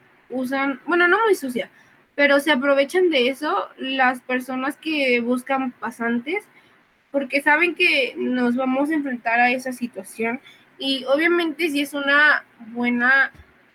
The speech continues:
o sea, sí es como que una buena estrategia para que las personas que no tienen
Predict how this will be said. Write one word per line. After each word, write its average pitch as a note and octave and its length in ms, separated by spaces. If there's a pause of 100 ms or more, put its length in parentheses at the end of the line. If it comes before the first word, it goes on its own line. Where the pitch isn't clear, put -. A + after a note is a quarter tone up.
(340)
o C#4 100
sea, C#4 140
sí D4 140
es C#4+ 80
como F4 260
que D4 140
una C#4+ 220
buena C#4+ 600 (280)
estrategia B3 720
para C#4 240
que B3 340
las A#3 160
personas B3 480
que C4+ 160
no A#3 160
tienen B3+ 480